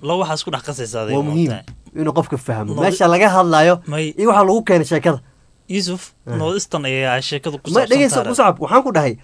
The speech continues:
Speaker 2: waxa laga hadlaya qofka maxaa ku keenay sheekada inay North Eastern soo gasho.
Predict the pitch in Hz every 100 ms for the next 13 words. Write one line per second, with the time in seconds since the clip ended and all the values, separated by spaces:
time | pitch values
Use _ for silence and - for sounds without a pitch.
0 | _ - 208 196 180 180 196 180 156 185
1 | - 139 143 - 170 165 175 - 127 120
2 | 117 _ _ _ _ _ _ _ _ -
3 | - 131 131 175 160 156 143 123 139 135
4 | 120 131 107 104 -